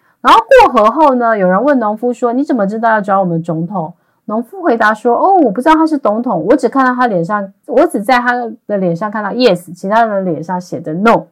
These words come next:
所以你看，连总统就是他时常微笑，所以别人就会觉得说，“哦，他是一个，可能是一个很 friendly，或是一个很，很乐于助人的人，或是他是一个可以沟通的人这样子。”所以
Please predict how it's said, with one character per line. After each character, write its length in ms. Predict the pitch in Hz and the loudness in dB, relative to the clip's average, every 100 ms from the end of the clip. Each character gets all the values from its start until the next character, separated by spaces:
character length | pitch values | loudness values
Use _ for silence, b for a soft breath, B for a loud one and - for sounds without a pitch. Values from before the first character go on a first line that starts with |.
| b b b b | b b b b
所 160 | - 349 | -2 -2
以 40 | 381 | 2
你 100 | 339 | 2
看， 540 | 339 349 294 262 233 208 | 2 0 0 0 -2 -2
连 200 | 214 240 | 0 2
总 240 | 233 240 | 2 4
统 160 | 285 202 | 2 4
就 80 | |
是 140 | 233 233 | 2 4
他 160 | 226 | 2
时 160 | 233 214 | 0 0
常 160 | 202 190 | 0 2
微 180 | 175 | 0
笑， 280 | 190 202 170 B B B | 0 -4 -6 B B B
所 120 | - 415 | -2 0
以 60 | - | 4
别 100 | 247 | 4
人 100 | 240 | 6
就 100 | 285 | 4
会 100 | 262 | 4
觉 100 | 226 | 2
得 80 | 220 | 2
说 120 | 254 | 2
，“哦， 100 | 311 339 | 2 2
他 100 | 339 | 0
是 140 | 311 | 0
一 80 | 285 | 2
个， 320 | 240 220 - - | 2 2 -2 -8
可 100 | 196 | -6
能 160 | 185 | -6
是 100 | 208 | -4
一 60 | 262 | 0
个 100 | 233 | 0
很 160 | 208 170 | -2 -6
friendly， 560 | - 196 277 269 220 190 | -2 0 2 0 -2 -4
或 120 | 233 | -2
是 120 | 240 | -2
一 80 | 226 | -2
个 200 | 208 196 B B B | -4 -6 B B B
很， 380 | - 180 170 190 | -4 -2 -2 -6
很 240 | 180 175 214 | -6 -4 2
乐 180 | 285 202 | 2 2
于 80 | |
助 260 | 190 254 220 | -2 -6 -4
人 140 | 175 | -2
的 80 | 170 | -2
人， 240 | 165 160 170 | -4 -4 -4
或 140 | 240 | -4
是 120 | 247 | -2
他 220 | 233 220 | -2 -2
是 180 | 226 - | -4 -6
一 60 | 220 | -8
个 140 | 180 | -8
可 120 | 170 | -6
以 60 | 208 | -8
沟 260 | - 208 220 | -6 -6 -4
通 160 | 214 | -6
的 80 | 202 | -6
人 220 | 147 139 | -8 -10
这 80 | 170 | -8
样 160 | 135 156 | -8 -8
子。” 140 | 170 | -2
所 100 | |
以 100 | 269 | 0